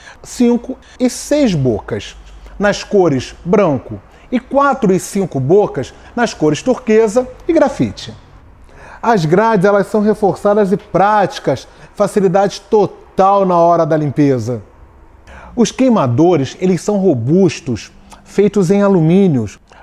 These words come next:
com trempes de ferro esmaltado. Para os modelos de cinco bocas, temos o queimador extra grande, agilizando ainda mais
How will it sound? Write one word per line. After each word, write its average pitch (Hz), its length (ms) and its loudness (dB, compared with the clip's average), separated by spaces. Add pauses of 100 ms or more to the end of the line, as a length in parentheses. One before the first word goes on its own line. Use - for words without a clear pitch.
com 214 180 2
trempes 202 420 -2
de 185 60 -4
ferro 190 320 -2
esmaltado. 151 680 0 (840)
Para 240 160 2
os 214 80 2
modelos 185 380 4
de 151 100 2
cinco 147 300 -4
bocas, 143 640 0 (480)
temos 208 240 2
o 208 60 0
queimador 208 420 2
extra 220 240 0
grande, 151 480 -2 (360)
agilizando 208 720 2
ainda 185 480 2
mais 156 580 -2